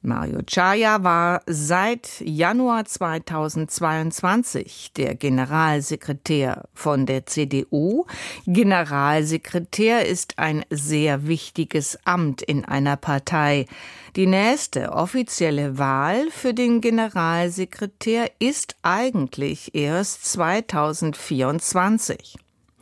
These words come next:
Der Vorsitzende von der C D U heißt Friedrich Merz. Er hat jetzt entschieden,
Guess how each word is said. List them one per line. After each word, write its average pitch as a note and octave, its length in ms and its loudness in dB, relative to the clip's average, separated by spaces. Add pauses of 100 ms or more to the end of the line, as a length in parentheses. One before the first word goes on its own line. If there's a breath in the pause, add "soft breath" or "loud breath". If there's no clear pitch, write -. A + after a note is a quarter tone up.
(460 loud breath)
Der G3 120 4
Vorsitzende A3 880 2
von D#3+ 240 0
der D#3 180 2
C D#3+ 260 0
D D3 100 0
U B3 360 0
heißt G#3 800 0
Friedrich B3+ 640 -2
Merz. - 640 -2 (380)
Er C4 280 2
hat C4+ 180 0
jetzt - 400 -2
entschieden, G3+ 840 0